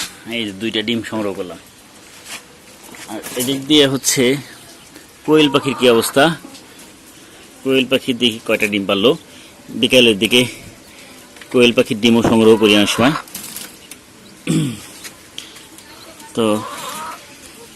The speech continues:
এই তো এইখানে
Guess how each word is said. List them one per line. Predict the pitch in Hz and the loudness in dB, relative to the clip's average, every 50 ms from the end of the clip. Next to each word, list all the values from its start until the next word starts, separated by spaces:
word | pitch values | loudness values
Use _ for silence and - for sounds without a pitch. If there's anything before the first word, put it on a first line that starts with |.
| - - - - - - - - - - - - 143 139 | -20 -20 -20 -20 -20 -20 -20 -20 -20 -16 -8 -4 -2 0
এই | 135 127 123 110 - - | 0 0 -2 -6 -10 -12
তো | 110 - - - - - - - - - - - - - - - - - - - - - - - - - - - - - - - - - - - - - - - 147 151 | -12 -12 -12 -10 -8 -8 -8 -6 -8 -10 -10 -12 -14 -16 -16 -16 -18 -20 -20 -20 -20 -20 -20 -20 -14 -12 -12 -12 -14 -16 -18 -16 -14 -14 -14 -14 -14 -14 -6 -2 0 0
এইখানে | 147 135 - 135 139 143 | 0 0 0 0 0 2